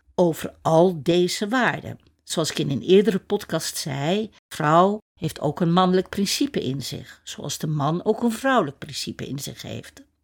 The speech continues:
Maar als we even maatschappelijk kijken, in het openbare leven, dan zien we dat de mannelijke waarden domineren.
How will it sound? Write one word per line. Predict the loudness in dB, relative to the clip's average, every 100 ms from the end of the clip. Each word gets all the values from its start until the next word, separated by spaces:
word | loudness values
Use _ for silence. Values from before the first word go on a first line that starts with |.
| _
Maar | -6 -2
als | -2 -2
we | -2
even | 0 2 4
maatschappelijk | 4 4 2 2 2 0 -2 -2
kijken, | -4 -4 -6 -6 -6
in | -8 -10 _ -12
het | -4
openbare | -2 0 0 0 0 0
leven, | 4 6 6 0 -10 -12 _ _ _ _ _ _ _ _
dan | 0 2
zien | 2 6 6 6 4
we | 2 0 -4 _
dat | -8 -6
de | -2
mannelijke | -2 2 2 4 2 0 -2
waarden | -2 -4 -2 -2
domineren. | 2 2 4 6 6 6 0 -10